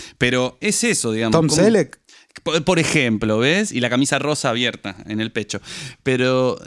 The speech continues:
Speaker 1: ¿ves? Ahí está donde, donde está la, la, como la impostación, porque lo mismo que hasta hace unos años era,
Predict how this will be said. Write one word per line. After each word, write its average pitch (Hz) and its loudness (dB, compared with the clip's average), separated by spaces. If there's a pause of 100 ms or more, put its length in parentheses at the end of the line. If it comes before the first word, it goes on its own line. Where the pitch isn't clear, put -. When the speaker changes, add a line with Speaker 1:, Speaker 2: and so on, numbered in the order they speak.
(120)
Speaker 1:
¿ves? 233 -4
Ahí 190 -2
está 220 -4
donde, 185 -2
donde 127 -2
está 131 -4
la, 175 0
la, 113 -4
como 110 -2
la 113 -2
impostación, 120 -2
porque 110 -6
lo 123 0
mismo 185 2
que 131 0
hasta 131 0
hace 131 0
unos 139 2
años 113 0
era, 107 -2